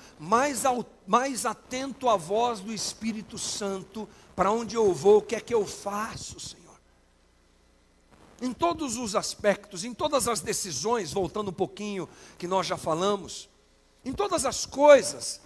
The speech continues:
a gente vai buscando ouvir a voz de Deus. "É por aqui, Senhor." Às vezes é confuso, irmão. Às vezes é difícil de entender.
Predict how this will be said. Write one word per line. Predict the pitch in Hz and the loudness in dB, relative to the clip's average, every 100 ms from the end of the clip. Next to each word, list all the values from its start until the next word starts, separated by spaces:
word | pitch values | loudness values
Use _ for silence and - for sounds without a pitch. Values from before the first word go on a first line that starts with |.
| - _ _ - - - - | -20 _ _ -20 -20 -20 -14
a | - | -10
gente | 208 285 226 | -8 -8 -4
vai | 254 269 240 - - _ | -2 0 -2 -10 -20 _
buscando | 285 - - 262 285 277 226 214 143 - - | -8 -6 -6 -4 -4 -4 -4 -6 -6 -14 -8
ouvir | 294 254 196 247 285 | 0 0 0 0 2
a | 247 | 2
voz | 196 233 240 190 | 0 -2 0 -2
de | 214 | -10
Deus. | 170 214 214 | -10 -10 -6
"É | 262 | -6
por | - 285 | -4 -6
aqui, | 180 - - 285 | -6 -8 -6 -4
Senhor." | - - 175 190 | -4 -6 -8 -6
Às | 262 220 202 | -4 -2 -4
vezes | 294 262 | -4 -4
é | |
confuso, | 262 285 233 - 247 285 302 220 151 | -4 -6 -8 -10 -6 -4 -4 -4 -6
irmão. | 143 120 98 _ - - - - - 254 | -4 -6 -8 _ -20 -20 -20 -20 -6 -2
Às | 233 | -2
vezes | 302 277 | -2 -4
é | 269 | -4
difícil | 285 - 294 302 - 220 | -6 -6 -2 0 0 -4
de | 262 | -8
entender. | 240 240 175 202 262 214 - - - | -6 -6 -2 0 2 2 0 -14 -20